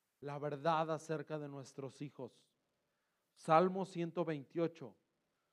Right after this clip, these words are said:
versículo tres. La verdad acerca de la enfermedad. Isaías cincuenta y tres, versículo cinco. Familia,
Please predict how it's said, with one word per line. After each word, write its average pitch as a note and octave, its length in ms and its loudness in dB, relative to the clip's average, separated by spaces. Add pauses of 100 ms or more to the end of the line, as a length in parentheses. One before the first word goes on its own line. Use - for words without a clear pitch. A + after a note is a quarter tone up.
(380)
versículo C#3+ 680 -2
tres. - 480 -8 (2000)
La D#3 220 2
verdad D#3 580 0
acerca D3 480 -4
de C#3 100 -4
la C3+ 120 -10
enfermedad. B2 640 -8 (1080)
Isaías C#3+ 520 2
cincuenta C3+ 560 -8
y B2 40 -10
tres, C#3+ 480 -6 (800)
versículo B2+ 880 -8 (300)
cinco. B2 600 -16 (2750)
Familia, C#3+ 500 -2